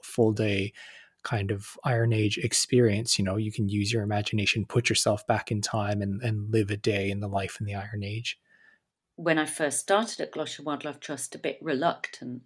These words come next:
Speaker 2: about the, the session because of it being very,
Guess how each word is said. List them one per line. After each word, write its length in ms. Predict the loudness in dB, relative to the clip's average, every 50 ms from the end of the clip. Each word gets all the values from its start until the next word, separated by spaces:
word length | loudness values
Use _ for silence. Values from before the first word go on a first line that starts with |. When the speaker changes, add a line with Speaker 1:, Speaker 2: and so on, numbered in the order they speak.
| -14
Speaker 2:
about 400 | -14 -12 -8 -8 -6 -6 -8 -10 -14 _ _
the, 380 | -10 -8 -8 -8 -8 -10 -12 -16 _ _ _ _ _ _ _ _ _ _
the 80 | -10 -6
session 580 | 0 2 4 4 4 2 0 0 -2 -2 -4 -4
because 920 | -6 -8 -8 -10 -10 -6 -4 -2 0 0 0 0 0 -2 -2 -2 -4 -4 -6 _ -20 -20 -20 -20 -20 _ _ _ _ _ _ _ -10
of 480 | -8 -2 0 2 2 2 0 -4 -8 -10 -4
it 320 | -2 0 0 -2 -2 -4 -2
being 340 | -2 0 0 0 0 -2
very, 580 | 0 2 4 4 4 4 4 2 0 -2 -6 -10